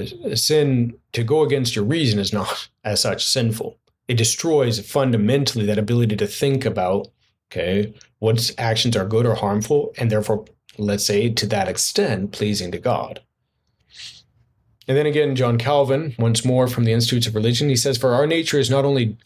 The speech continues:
utterly devoid of goodness, but so prolific in all kinds of evil that it can never be idle.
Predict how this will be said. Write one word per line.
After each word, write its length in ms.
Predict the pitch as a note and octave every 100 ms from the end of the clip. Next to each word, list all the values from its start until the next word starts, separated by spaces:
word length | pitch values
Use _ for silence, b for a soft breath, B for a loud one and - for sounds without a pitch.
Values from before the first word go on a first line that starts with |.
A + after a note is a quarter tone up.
| C#3
utterly 340 | E3+ F3 D#3+
devoid 380 | C3+ A#2+ B2+ A2+
of 120 | G2
goodness, 680 | A#2 B2+ E3 F3 - - b b b b -
but 120 | A#2
so 340 | - D#3 E3+
prolific 540 | E3+ C3 B2+ D3+ D3 A#2
in 160 | A2 -
all 300 | C#3+ F3 E3
kinds 460 | - D#3 D3+ D3
of 160 | B2 A2+ -
evil 420 | C3 D#3+ E3+ D#3
that 180 | C3 C#3
it 160 | D3
can 240 | - C#3+ A#2+
never 280 | D3+ D#3 C3
be 240 | B2 C3+
idle. 560 | A#2+ C#3+ C#3 G#2 -